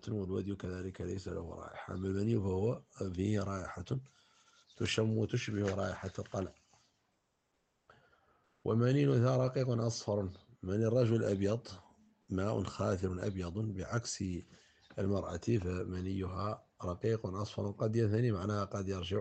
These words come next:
إلى الرحم ولا يخرج إلى الخارج. كذلك ومن دم استحاضة، آه، دم الاستحاضة كذلك، آه، يلزم منه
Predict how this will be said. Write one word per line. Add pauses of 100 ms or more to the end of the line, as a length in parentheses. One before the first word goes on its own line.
إلى
الرحم
ولا
يخرج (720)
إلى
الخارج. (960)
كذلك
ومن
دم
استحاضة، (1300)
آه،
دم
الاستحاضة
كذلك، (160)
آه،
يلزم
منه